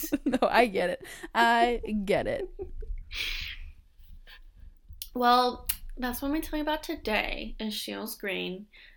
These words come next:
Speaker 2: Um, and I'm just gonna, there's no rhyme or reason to this. This is not my best, I don't, why am I putting myself, this is amazing. This is gonna be
Speaker 1: <laughs>
Speaker 2: fantastic. It's gonna be
Speaker 1: Oh,
Speaker 2: great.
Speaker 1: girl.
Speaker 2: But, um,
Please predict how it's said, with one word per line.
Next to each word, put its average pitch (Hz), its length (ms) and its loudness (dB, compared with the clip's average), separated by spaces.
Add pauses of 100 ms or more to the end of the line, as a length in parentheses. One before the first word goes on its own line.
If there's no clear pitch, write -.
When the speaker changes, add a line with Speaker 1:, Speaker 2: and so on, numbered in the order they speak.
(120)
Speaker 2:
Um, 202 680 0 (1200)
and 202 580 -4 (180)
I'm 233 160 -2
just 294 240 -2
gonna, 320 480 0 (400)
there's 302 280 2
no 392 160 0
rhyme 269 240 6
or 240 100 2
reason 185 340 2
to 220 60 -2
this. 220 280 -2
This 254 120 -8
is - 60 -4
not 302 220 2
my 302 180 2
best, - 640 -4 (220)
I 240 100 2
don't, 302 200 0
why 277 140 2
am 285 80 4
I 269 80 4
putting 254 200 -2
myself, 208 320 -4
this 285 160 -2
is 277 120 2
amazing. 214 600 0
This 214 140 4
is 220 100 0
gonna 220 140 2
be 214 120 4
Speaker 1:
<laughs> - 40 0
Speaker 2:
fantastic. 247 840 -2 (340)
It's 226 160 -2
gonna 202 180 0
be 190 160 -2
Speaker 1:
Oh, 202 40 0
Speaker 2:
great. - 260 4
Speaker 1:
girl. 156 240 -6 (1120)
Speaker 2:
But, 247 300 12 (800)
um, 226 520 2